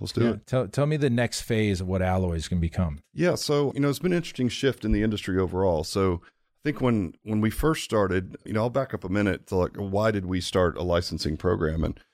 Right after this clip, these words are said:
Speaker 1: everyone's like, "Wow, you know, I wanna, you know, was that part of your bigger plan? I'd like to do something similar," whatever that is. And the honest answer is no, not at all. So <laughs> when we started, it was, um,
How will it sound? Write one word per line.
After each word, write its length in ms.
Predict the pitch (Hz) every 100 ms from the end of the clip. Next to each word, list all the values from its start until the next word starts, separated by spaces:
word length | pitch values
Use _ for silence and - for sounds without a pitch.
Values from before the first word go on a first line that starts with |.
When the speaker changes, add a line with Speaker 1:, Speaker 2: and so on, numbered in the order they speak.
| _
Speaker 1:
everyone's 340 | 101 104 98 90
like, 180 | 90 -
"Wow, 280 | 117 117
you 80 | 110
know, 100 | 107
I 20 | 107
wanna, 220 | 107 98 -
you 100 | -
know, 260 | 98 90 73 -
was 120 | 101
that 140 | 110
part 180 | - 110
of 80 | 101
your 80 | 98
bigger 220 | 87 82
plan? 440 | 76 127 135 131 120
I'd 100 | 95
like 140 | 85
to 80 | -
do 80 | 87
something 320 | 82 73 -
similar," 400 | - 135 127 117
whatever 260 | 90 78 85
that 140 | 85
is. 260 | 104 110 95
And 180 | 90 82 - _ _ -
the 140 | 127
honest 220 | 156 175
answer 260 | 131 123 110
is 120 | 98
no, 220 | 113 123
not 180 | 95 95
at 60 | 92
all. 400 | 104 98 95 -
So 300 | - 113 104
<laughs> 0 |
when 220 | 117 117 107
we 80 |
started, 460 | 104 - 131 143 104
it 100 | 98
was, 300 | 104 101 87
um, 380 | 98 90 82